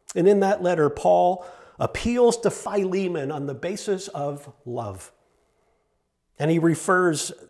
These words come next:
in there to, uh, Onesimus as his son. It's, it's beautiful language. Paul, Paul says, "He's in my heart." In fact, Paul, in that letter to Philemon, Paul says that he, he would have loved to have kept Onesimus with him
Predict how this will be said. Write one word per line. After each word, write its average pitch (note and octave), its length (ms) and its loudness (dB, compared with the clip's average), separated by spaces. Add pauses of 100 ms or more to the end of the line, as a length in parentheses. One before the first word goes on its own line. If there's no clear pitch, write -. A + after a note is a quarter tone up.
(100)
in D3 220 -2
there C#3 220 0
to, C3+ 420 -4 (340)
uh, C#3+ 280 -6 (100)
Onesimus D3 680 -2
as C3 240 -8
his B2+ 180 -8
son. G#2+ 460 -14 (400)
It's, C#3+ 160 -10
it's - 240 -12
beautiful F#3+ 480 -8
language. B2+ 500 -8
Paul, D3+ 340 -6 (220)
Paul E3+ 200 -10
says, D#3 260 -6
"He's D#3 240 -8
in D3 260 -6
my B2+ 160 -8
heart." A#2 460 -10 (1080)
In D#3 100 2
fact, F#3 260 2
Paul, G#3+ 260 4
in G3+ 220 4
that G3+ 180 0
letter F3 220 0
to E3+ 140 -6
Philemon, D#3 500 -2
Paul F3 180 -4
says F3+ 280 -6
that E3+ 120 -4
he, F3 260 -8
he - 160 -8
would A#3 180 -4
have D3 140 -8
loved F3+ 300 -8
to F3 140 -2
have D3 100 -6
kept - 300 -10
Onesimus D#3 600 -8
with D#3+ 220 -6
him C3 220 -6